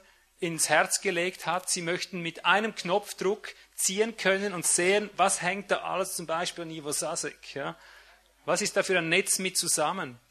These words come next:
Und eine der neuesten Nachrichten, die ich gehört habe, ist, dass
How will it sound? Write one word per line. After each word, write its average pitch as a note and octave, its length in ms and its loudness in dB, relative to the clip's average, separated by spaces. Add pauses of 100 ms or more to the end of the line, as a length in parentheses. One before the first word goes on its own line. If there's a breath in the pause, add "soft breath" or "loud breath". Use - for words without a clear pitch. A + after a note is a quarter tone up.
(120)
Und C#3+ 160 -14
eine D#3+ 180 2
der E3 120 -2
neuesten E3+ 340 0
Nachrichten, F3+ 500 0
die E3+ 80 -8
ich - 120 -8
gehört E3+ 420 0
habe, D#3+ 340 2 (640 loud breath)
ist, E3+ 180 -2
dass - 300 4